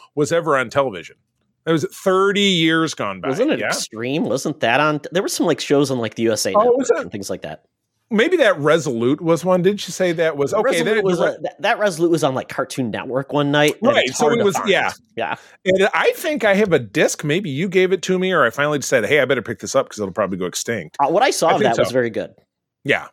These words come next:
Speaker 1: gotcha. So anyway, yeah, that's G I Joe fifty-nine. So the series was still really readable, even with this weird stuff, through at least issue, I'm gonna say, hundred and fifteen or so, the Death in the Desert, where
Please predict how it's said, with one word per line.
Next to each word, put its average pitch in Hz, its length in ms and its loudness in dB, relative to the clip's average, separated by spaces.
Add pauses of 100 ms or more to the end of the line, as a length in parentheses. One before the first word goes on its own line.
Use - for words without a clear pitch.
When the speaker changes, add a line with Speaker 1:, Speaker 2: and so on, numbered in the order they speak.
(220)
Speaker 1:
gotcha. 98 400 -2 (300)
So 208 220 2
anyway, 190 260 4
yeah, 202 200 2
that's 196 220 0
G 254 160 2
I 214 100 2
Joe 185 180 0
fifty-nine. 165 680 -2
So 156 240 0 (280)
the 185 100 2
series 285 500 2
was 170 160 2
still 185 560 2 (440)
really 147 500 0
readable, 139 580 0
even 139 260 -4
with 139 140 -4
this - 220 -2
weird 131 240 0
stuff, 127 340 2
through 135 400 -2 (340)
at 269 200 0
least 440 300 0
issue, 180 440 2
I'm 139 160 -2
gonna 135 220 0
say, 113 520 0 (720)
hundred 147 360 -2
and 127 100 -6
fifteen 139 520 -4
or 135 40 0
so, 147 160 2
the 107 120 -2
Death 117 260 0
in 120 80 -10
the 110 80 -4
Desert, 107 460 -4
where 104 160 -6